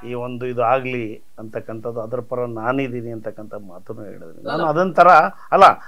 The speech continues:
Speaker 1: ಅದು ಸಿದ್ದರಾಮಯ್ಯನವರು ಒಪ್ಕೊಂಡಿದ್ದಾರೆ, ಆಗ್ತದೆ ಅಂತಕ್ಕಂಥದ್ದು, ಅದು ಆಗ್ಬೇಕು ಅನ್ನೋದು ಒತ್ತಾಯನೂ ಸಹಿತ
Speaker 2: ಇಲ್ಲ.
Speaker 1: ನಮ್ದು. ಹಾಗಾಗಿ ಅದು ಆಗ್ಲಿ.
Speaker 2: ಇಲ್ಲ, ಒಂದೇನು ಅಂತಂದ್ರೆ ಆಗ್ಲೇಬೇಕು. ಒಕ್ಕಲಿಗ ಸಮುದಾಯ ಆಗ್ಬೋದು, ಲಿಂಗಾಯತ ಸಮುದಾಯ ಆಗ್ಬೋದು, ಆ ಆಯೋಗ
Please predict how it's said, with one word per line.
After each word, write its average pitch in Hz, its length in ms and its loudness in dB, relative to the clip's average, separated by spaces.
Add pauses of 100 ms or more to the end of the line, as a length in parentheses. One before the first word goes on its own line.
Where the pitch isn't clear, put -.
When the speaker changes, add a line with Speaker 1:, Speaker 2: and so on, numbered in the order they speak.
(140)
Speaker 1:
ಅದು 139 200 -2
ಸಿದ್ದರಾಮಯ್ಯನವರು 151 720 2
ಒಪ್ಕೊಂಡಿದ್ದಾರೆ, 127 520 -8
ಆಗ್ತದೆ 117 460 -2
ಅಂತಕ್ಕಂಥದ್ದು, 101 540 -12
ಅದು 107 140 -4
ಆಗ್ಬೇಕು 151 460 2
ಅನ್ನೋದು 165 240 -6
ಒತ್ತಾಯನೂ 151 580 -2
ಸಹಿತ 113 140 -8
Speaker 2:
ಇಲ್ಲ. - 200 -14
Speaker 1:
ನಮ್ದು. - 520 -12
ಹಾಗಾಗಿ 180 300 6
ಅದು 170 120 6
ಆಗ್ಲಿ. 156 300 6
Speaker 2:
ಇಲ್ಲ, 139 120 -2
ಒಂದೇನು 175 680 -8
ಅಂತಂದ್ರೆ 147 280 -14
ಆಗ್ಲೇಬೇಕು. - 500 -16 (1200)
ಒಕ್ಕಲಿಗ 160 420 -10
ಸಮುದಾಯ 151 440 -12
ಆಗ್ಬೋದು, 147 320 -14
ಲಿಂಗಾಯತ 135 420 -12
ಸಮುದಾಯ 123 460 -16
ಆಗ್ಬೋದು, 110 760 -18
ಆ 180 320 -6 (260)
ಆಯೋಗ 139 420 -10